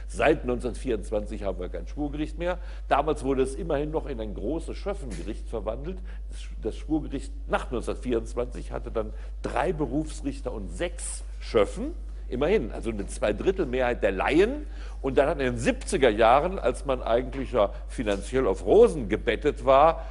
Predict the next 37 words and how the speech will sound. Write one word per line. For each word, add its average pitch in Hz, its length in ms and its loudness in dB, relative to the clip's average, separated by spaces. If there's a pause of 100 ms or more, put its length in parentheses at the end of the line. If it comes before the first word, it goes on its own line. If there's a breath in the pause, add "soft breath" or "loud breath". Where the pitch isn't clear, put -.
(220 loud breath)
den 113 160 4
letzten - 380 4
Anschlag 139 540 2
gemacht. 120 460 0
Man 104 160 -4
hat 110 140 -2
aus - 140 -6
den 90 160 -6
sechs 117 420 -4
Geschworenen, 92 840 -2 (460 loud breath)
die - 80 -6
ja 78 160 2
Schöffen 117 480 2
waren, 107 380 4 (840)
Schöffen, 110 440 -4 (280 loud breath)
aus 95 160 -4
diesen 104 320 -4 (140 loud breath)
sechs - 580 -6
Schöffen 107 440 -2
hat 85 120 -6
man 90 140 -4
dann 90 160 -4 (200)
zwei 131 460 2 (140)
Schöffen 131 400 0
gemacht. 117 400 -4 (260 loud breath)
Und 101 160 -6
seit 95 300 -4
Mitte 104 180 -4
der 90 140 0
siebziger 87 360 -6
Jahre 85 440 -2 (240 loud breath)
ist - 160 -6
also 90 200 -6
das 85 80 -8
Schwurgericht 90 540 -4
nichts - 460 -6
mehr 85 320 0